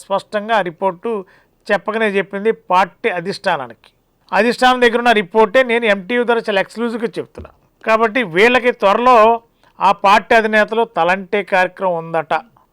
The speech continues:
కొద్ది రోజుల్లో. మరి ఆ తలంటేటప్పుడు ఖచ్చితంగా నెక్స్ట్ టైమ్ వీళ్ళకి సీటు లేదట అనేది ఇప్పటికే పార్టీ అధిష్టానం ఒక నిర్ణయానికి వచ్చారట. ఇదే ఫస్ట్, ఇదే లాస్ట్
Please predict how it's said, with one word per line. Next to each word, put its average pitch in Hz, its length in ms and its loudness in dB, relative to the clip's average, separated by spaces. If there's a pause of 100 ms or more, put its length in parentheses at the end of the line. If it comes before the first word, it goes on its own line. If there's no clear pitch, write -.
కొద్ది 160 240 -6
రోజుల్లో. 160 420 0 (840)
మరి 208 180 4
ఆ - 20 0 (120)
తలంటేటప్పుడు 220 760 2 (560)
ఖచ్చితంగా 233 440 0 (100)
నెక్స్ట్ 185 260 -2
టైమ్ 254 220 2
వీళ్ళకి 226 320 2
సీటు 247 280 -4 (180)
లేదట 202 420 2 (340)
అనేది 247 220 -2
ఇప్పటికే 247 280 0 (200)
పార్టీ 214 240 4
అధిష్టానం 226 380 -2
ఒక 185 140 -14
నిర్ణయానికి 185 360 -2
వచ్చారట. 135 380 -12 (1160)
ఇదే 226 160 4 (100)
ఫస్ట్, 240 340 0
ఇదే 233 140 4 (120)
లాస్ట్ 220 280 2